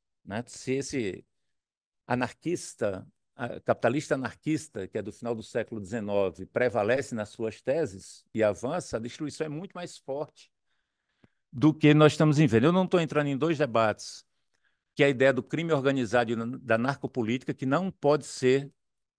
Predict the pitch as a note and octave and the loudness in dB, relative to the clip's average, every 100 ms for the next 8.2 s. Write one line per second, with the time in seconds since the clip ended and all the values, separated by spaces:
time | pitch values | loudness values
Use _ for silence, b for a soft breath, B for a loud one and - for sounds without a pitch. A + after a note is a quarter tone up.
0 | _ - B2+ F#3 - D3+ C#3 - D3 B2+ | _ -4 -2 -2 2 2 2 -2 -4 -4
1 | - B2+ G#2+ B2 B2+ A2+ A2 G#2+ A2 G2+ | 0 0 2 2 2 0 -2 0 -2 -2
2 | A#2+ G#2 G2 A#2 C#3+ D#3 - _ _ _ | -4 -4 -2 -2 -4 -10 -18 _ _ _
3 | _ - C#3 D#3+ B2 C#3+ D#3 D#3 D#3+ F3 | _ 0 4 4 4 4 4 2 0 -2
4 | B2+ E3 G3+ - - C3+ A#2+ - C3 - | -2 -2 -2 -4 -6 -6 -4 -2 -2 -2
5 | C#3+ C#3 C#3 C3 G2+ B2 B2+ C#3+ B2+ E3 | -6 -2 -2 -4 -2 0 0 -2 -8 -20
6 | _ _ _ _ _ B2+ A#2 C3+ - C3 | _ _ _ _ _ -16 -2 -2 -2 -8
7 | B2 C#3 A#2+ - C#3 D3 B2 - B2 A#2 | -4 -4 -2 0 2 2 -2 -6 -4 -4
8 | G#2+ | -6